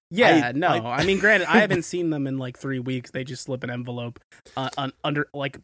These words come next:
Speaker 1: they put an envelope under my mat and the, and my
Speaker 2: Uh.
Speaker 1: entrance to the, in the back and ask for money. Like, for
Speaker 2: Well
Speaker 1: all I know, they were killed and some guy's just
Speaker 2: Mm.
Speaker 1: collecting checks from me now.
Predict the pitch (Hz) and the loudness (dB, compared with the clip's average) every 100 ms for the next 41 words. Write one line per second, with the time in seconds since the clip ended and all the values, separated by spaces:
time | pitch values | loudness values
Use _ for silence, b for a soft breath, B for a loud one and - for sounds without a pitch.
0 | _ - 151 190 151 139 143 131 131 127 | _ -4 -2 -2 -2 -2 -2 -4 -4 -4
1 | 123 123 127 120 120 117 - 123 117 131 | -4 -6 -6 -6 -6 -8 -8 -10 -8 -8
2 | 127 127 127 127 101 101 101 127 120 123 | -8 -6 -6 -4 -6 -8 -8 -10 -8 -10
3 | 117 131 123 123 - _ _ _ 131 120 | -8 -6 -6 -8 -14 _ _ _ -6 -6
4 | 120 131 127 127 123 131 120 117 117 139 | -4 -4 -4 -4 -4 -2 -4 -6 -8 0
5 | 165 165 151 143 135 135 123 - 127 117 | 2 4 4 2 0 -2 -4 -4 -4 -6
6 | 175 - 123 120 123 139 - 202 123 120 | -10 -6 -6 -4 -6 -8 -6 -6 -6 -8
7 | 120 131 127 - 123 127 120 120 | -4 -4 -4 -8 -8 -6 -6 -8